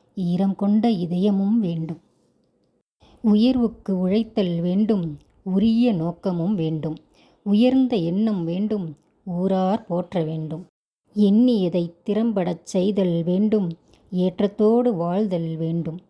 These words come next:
எங்கும் புகழோடு இருத்தல் வேண்டும், ஏழை எளியோரை மதித்தல் வேண்டும்.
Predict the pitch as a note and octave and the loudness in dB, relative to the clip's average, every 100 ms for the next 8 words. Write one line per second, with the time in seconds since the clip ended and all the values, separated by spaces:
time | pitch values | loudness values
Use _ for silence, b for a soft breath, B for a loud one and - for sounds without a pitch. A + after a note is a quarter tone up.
0 | b b b F#3 G3 A#3+ A#3+ A3 E3+ G3 | b b b 2 4 4 4 -2 0 -4
1 | F3+ A3 A3 B3 B3 F3+ F#3 - G3+ F3 | 0 0 2 2 0 -2 -4 -4 -4 -4
2 | E3 E3+ G3 G#3+ F#3+ D#3+ b b b F#3 | -4 -2 0 0 -2 -8 b b b -2
3 | F#3 G3+ B3 G#3 F3 F3 F3+ F3 E3+ E3+ | 2 4 4 0 0 -2 -2 -2 -2 -2
4 | D#3+ D#3+ D#3+ D#3+ G#3+ - F#3 D#3+ D#3 D#3 | -4 -6 -6 -6 -6 -4 -4 -4 -4 -4
5 | D#3 D3+ D#3 | -4 -4 -8